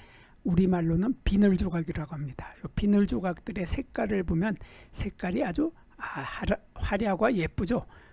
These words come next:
까만색이 많이 들어가 있는 붉은색, 요러한 색-, 아, 요러한 예쁜 색깔을 띠고 있는 것이, 아,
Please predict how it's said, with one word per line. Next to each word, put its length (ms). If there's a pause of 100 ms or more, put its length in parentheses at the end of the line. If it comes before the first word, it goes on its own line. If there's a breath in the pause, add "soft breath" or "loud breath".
(140)
까만색이 800
많이 460
들어가 500
있는 480 (160)
붉은색, 500 (460 soft breath)
요러한 320
색-, 360
아, 220
요러한 440 (200)
예쁜 420
색깔을 640
띠고 340
있는 220
것이, 380 (520 soft breath)
아, 280